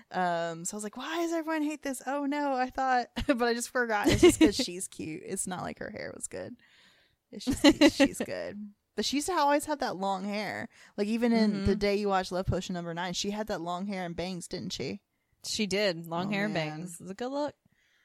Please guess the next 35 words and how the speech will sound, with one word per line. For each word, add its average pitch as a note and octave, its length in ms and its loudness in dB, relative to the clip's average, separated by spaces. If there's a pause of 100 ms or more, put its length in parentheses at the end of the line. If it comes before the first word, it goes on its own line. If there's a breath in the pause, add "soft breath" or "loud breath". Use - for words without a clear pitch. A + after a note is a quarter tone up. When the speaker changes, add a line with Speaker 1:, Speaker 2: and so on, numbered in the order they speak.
(200 loud breath)
Speaker 1:
<sighs> - 60 -14 (840 loud breath)
Yeah, E3 200 -2
especially G#3+ 380 0
in A3+ 100 0
Practical F3+ 340 -2
Magic. E3 380 -4
Every F3+ 240 -2
time A#3 140 -4
I - 20 0
watch F#3 240 -2
Practical E3 320 -6
Magic, D#3 200 -4
Speaker 2:
Yes. - 420 0 (160)
Speaker 1:
uh, E3 160 -4
Magic, E3+ 520 -2
I'm F3 140 -4
like, D#3+ 260 -4
"I E3+ 80 -6
need E3+ 220 -8
some E3 100 -8
hair F3+ 220 -4
vitamins F#3+ 580 0
right D3+ 160 -6
now. G#3+ 480 4
<laughs> - 20 -6
I F#4+ 100 4
need A#3 180 6
some, B3 420 0
<laughs> - 60 -4
I D#4+ 100 6 (140)
need A3 200 -4
some A#3+ 200 2
growth D4 260 6
Speaker 2:
<laughs> C4 100 8
Speaker 1:
oils. G3+ 680 2